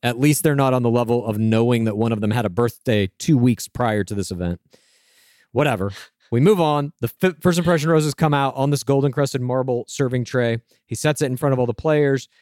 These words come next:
We get Matt I T M and the anxiety that comes about because of the fimps being displayed. And we get a montage of guys getting their one-on-one time and being nervous. More, uh, talk of liking the same person. Fimps are displayed again.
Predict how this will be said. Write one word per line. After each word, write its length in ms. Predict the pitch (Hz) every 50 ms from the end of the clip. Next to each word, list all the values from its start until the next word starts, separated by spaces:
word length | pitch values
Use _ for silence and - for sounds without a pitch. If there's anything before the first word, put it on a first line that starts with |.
| _ _
We 80 | - 104
get 140 | 107 113 104
Matt 260 | 120 147 151 151 143
I 120 | 147 139 135
T 160 | - 139 139
M 80 | 131
and 100 | 131 127
the 60 | 127 120
anxiety 460 | 110 107 104 143 147 143 143 135 135
that 140 | 127 135 127
comes 240 | - 135 135 123
about 300 | 123 123 127 123 123 113
because 320 | 107 101 - - 147 156 139
of 60 | 139
the 60 | 123
fimps 280 | - - 131 123 - -
being 320 | - 127 127 127 127 127
displayed. 520 | 123 113 - - 127 127 123 120 117 113 - _ _ _ _ -
And 120 | 113 113 113
we 80 | 113
get 80 | 127 131
a 40 | 131
montage 460 | 165 190 202 - 165 151 147 135 143
of 80 | 131
guys 300 | 123 127 123 120 117 110
getting 260 | 104 101 135 135 139 131
their 120 | 120 117
one-on-one 500 | 113 123 151 160 156 139 135 127 127 123
time 300 | 117 127 120 120 117 110
and 100 | 104 98
being 240 | 98 117 120 113 110
nervous. 360 | 101 101 101 95 92 87 - -
More, 300 | 110 110 113 113 107 - _ _ _ _ _ _ -
uh, 400 | 117 113 110 104 98 98 98 101
talk 300 | - 151 139 127 123 -
of 180 | 117 104 101 110 _ _ _ -
liking 420 | 110 120 127 131 - 120 117 117
the 80 | 107 104
same 320 | - - 131 120 110 101
person. 400 | - 113 113 107 - - 92 85 - _ _ _ _ -
Fimps 220 | 160 160 147 -
are 60 | 151 131
displayed 360 | 113 - - - 123 117 107
again. 360 | 107 113 135 135 131 120